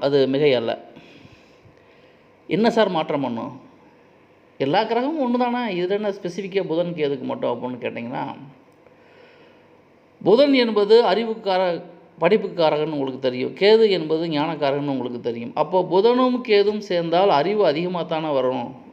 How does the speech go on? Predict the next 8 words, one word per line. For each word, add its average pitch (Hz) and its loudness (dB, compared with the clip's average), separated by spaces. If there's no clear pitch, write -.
அப்படின்னு 139 -4
ஒரு 123 -4
தலைப்பு 120 -2
இருக்கு. 113 -12
புதன் 262 4
என்பது 220 0
பச்சை 196 2
வண்ணம், 139 -2